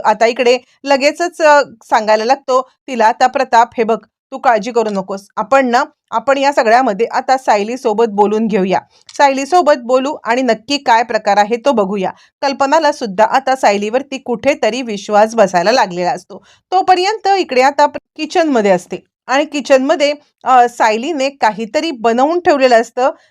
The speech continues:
त्या सगळ्यामध्ये आता म्हणजे आता, अ, कल्पनासाठी सब्जा पाणी असतं. सब्जाचं पाणी पिण्यासाठी तिला हीटचा जो त्रास होत असतो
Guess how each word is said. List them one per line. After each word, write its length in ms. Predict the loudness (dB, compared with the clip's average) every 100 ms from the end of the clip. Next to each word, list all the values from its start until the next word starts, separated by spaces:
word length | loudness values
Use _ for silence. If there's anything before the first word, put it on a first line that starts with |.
| _
त्या 160 | -4 -2
सगळ्यामध्ये 560 | 0 2 2 2 0 -2
आता 280 | -2 0 0
म्हणजे 240 | 2 2
आता, 260 | 2 4 0 -2 _
अ, 180 | 0 2 2
कल्पनासाठी 720 | 0 0 -2 -2 0 0 0
सब्जा 400 | 0 0 2 0
पाणी 300 | 2 0 -2
असतं. 300 | -6 -6 -6 -6 _ _ -2
सब्जाचं 500 | -2 2 0 0 0
पाणी 300 | 0 0 -4
पिण्यासाठी 560 | -4 -4 -2 -4 -4
तिला 240 | -8 0 0
हीटचा 420 | 0 -4 -2 0
जो 160 | 0
त्रास 360 | 0 0 0 -2
होत 160 | -4 -4
असतो 280 | -4 -4